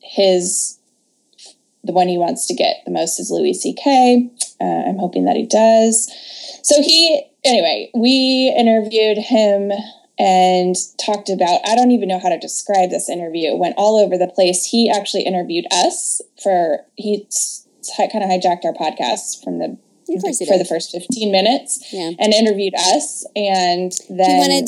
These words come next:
Speaker 1: we
Speaker 2: to
Speaker 1: flipped
Speaker 2: know who he was talking to, and, uh, he
Speaker 1: <laughs> Yeah.
Speaker 2: took the time to make sure he did a thorough job of understanding who would be interviewing him. Classic.
Speaker 1: Right, live on, on the air.
Speaker 2: Yeah.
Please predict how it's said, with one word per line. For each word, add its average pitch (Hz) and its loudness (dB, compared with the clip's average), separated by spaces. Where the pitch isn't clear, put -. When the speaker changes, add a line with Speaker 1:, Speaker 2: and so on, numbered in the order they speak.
Speaker 1:
we 285 0
Speaker 2:
to 233 4
Speaker 1:
flipped 220 4
Speaker 2:
know 220 2
who 220 -2
he 208 0
was 180 -2
talking 170 -6
to, 143 -10
and, 165 -6
uh, 156 -8
he 269 2
Speaker 1:
<laughs> - -
Yeah. 214 0
Speaker 2:
took 196 -2
the 165 -4
time 156 -8
to 160 -6
make 151 -8
sure 151 -6
he 160 -6
did 160 -10
a 143 -10
thorough 156 -6
job 151 -8
of 165 -14
understanding 147 -8
who 160 -4
would 160 -6
be 165 -6
interviewing 143 -8
him. 147 -10
Classic. - -4
Speaker 1:
Right, 226 2
live 185 0
on, 185 0
on 175 -4
the 151 -4
air. 240 0
Speaker 2:
Yeah. 214 -6